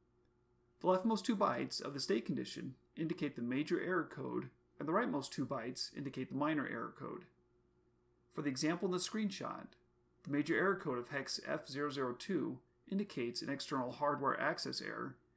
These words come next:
and the minor error code of hex thirty-two indicates a power management bus error during configuration due to an incorrect V I D setting in the Intel Quartus Prime project. The target device failed to communicate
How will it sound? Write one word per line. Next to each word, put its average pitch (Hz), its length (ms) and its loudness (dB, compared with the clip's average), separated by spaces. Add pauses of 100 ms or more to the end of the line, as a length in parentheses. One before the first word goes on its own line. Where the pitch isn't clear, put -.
(320)
and 143 100 -2
the 143 40 2
minor 196 320 6
error 117 220 2
code 127 360 -2
of - 140 -4
hex 127 280 -4
thirty-two 175 640 0 (480)
indicates 156 380 0
a 131 60 -2
power 151 280 4
management 160 400 0
bus 175 320 0
error 123 340 -2
during 135 220 0
configuration 147 800 -4 (520)
due 190 160 6
to 160 140 0
an 135 60 2
incorrect 135 400 0
V 131 180 0
I 131 100 2
D 151 160 -2
setting 131 540 -4 (160)
in 135 100 -2
the 127 120 0
Intel 151 300 -2
Quartus 127 300 -2
Prime 127 220 -4
project. - 580 -6 (920)
The - 60 -4
target 151 300 4
device 165 340 4
failed 135 420 2
to 131 80 -4
communicate 156 580 -2